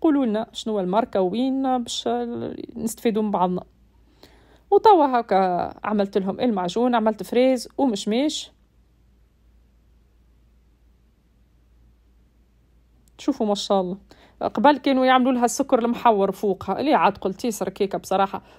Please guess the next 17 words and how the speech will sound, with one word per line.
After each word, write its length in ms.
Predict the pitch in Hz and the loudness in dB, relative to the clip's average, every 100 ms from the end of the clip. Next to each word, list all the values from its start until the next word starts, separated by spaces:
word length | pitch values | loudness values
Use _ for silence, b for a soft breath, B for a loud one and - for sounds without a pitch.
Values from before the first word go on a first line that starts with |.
| b | b
وكان 200 | - 359 | 4 4
تحب 260 | - 339 226 | 4 2 4
انت 120 | 254 | 0
تعمل 280 | 269 247 226 | 2 2 2
سكر 280 | 247 - 214 | 0 0 -2
محور، 440 | 214 339 320 214 - _ _ 320 | 4 4 4 2 -4 _ _ -2
اعمل 300 | 302 269 330 | 2 2 4
عليه 220 | 339 359 | 6 6
في 120 | 349 | 4
المرحله 360 | 302 330 294 302 | 2 2 2 -2
قبل 280 | 247 320 | 2 2
ما 80 | 349 | 2
تحط 240 | 339 339 311 | 0 -2 0
المعجون، 440 | 302 269 226 208 | 0 0 0 0
هكا 180 | 247 226 | 0 2
المرحله 320 | 226 - 247 | 2 2 0
هذه 280 | 226 190 | 0 -2